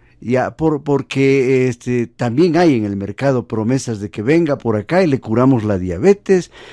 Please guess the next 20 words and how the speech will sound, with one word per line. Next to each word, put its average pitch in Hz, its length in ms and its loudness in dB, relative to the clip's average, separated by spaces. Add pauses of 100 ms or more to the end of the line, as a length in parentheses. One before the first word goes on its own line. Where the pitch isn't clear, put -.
(160)
que 110 140 0
le, 107 380 2
ah, 101 120 -4 (140)
le, 101 320 -4
le, 98 220 -4
le, 101 280 -2
le 101 140 -2
damos 117 300 2
estas 107 300 -2
agüitas, 165 520 0
le 131 100 2
damos 113 340 2
estas, 98 460 -4 (240)
hacemos 113 420 2
cirugías 117 500 2
para 113 100 0
curar 107 320 -2
la, 104 180 0
la 104 140 -2
diabetes. 156 640 -2